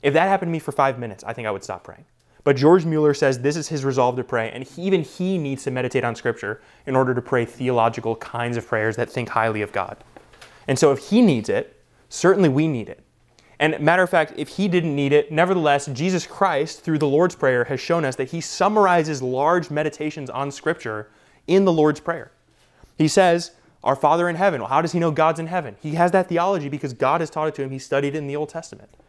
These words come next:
"Hallowed be your name." How do we know that? Oh, it's one of the Ten Commandments. He's reflected on that. He's summarizing, and he's bringing it forth to teach his disciples. And so the whole Lord's Prayer is a summary statement of theological truth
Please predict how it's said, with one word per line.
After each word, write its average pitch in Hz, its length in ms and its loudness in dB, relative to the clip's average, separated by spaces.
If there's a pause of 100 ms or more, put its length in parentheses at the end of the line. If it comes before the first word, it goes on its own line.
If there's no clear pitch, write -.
(460)
"Hallowed 156 340 2
be 170 80 -2
your 170 100 0
name." 175 200 -2
How 139 140 0
do 175 80 0
we 180 80 0
know 180 160 2
that? 208 200 4
Oh, 156 80 2
it's 156 120 0
one 185 100 0
of 180 40 2
the 175 120 -2
Ten 190 140 -6
Commandments. 175 380 -6
He's 147 100 -2
reflected 180 440 2
on 151 120 0
that. 117 140 -4
He's 127 120 -8
summarizing, 131 720 0 (280)
and 139 80 -8
he's 123 120 -4
bringing 143 380 0
it 143 100 -2
forth 135 260 0
to 120 80 -12
teach 120 180 -10
his 113 120 -10
disciples. - 540 -10 (560)
And 139 80 0
so 170 80 4
the 160 100 4
whole 190 260 6
Lord's 180 240 2
Prayer 175 240 2
is 139 80 -2
a 135 60 -2
summary 190 580 0
statement 151 420 -4
of 123 80 -8
theological 131 460 -2
truth 135 500 -4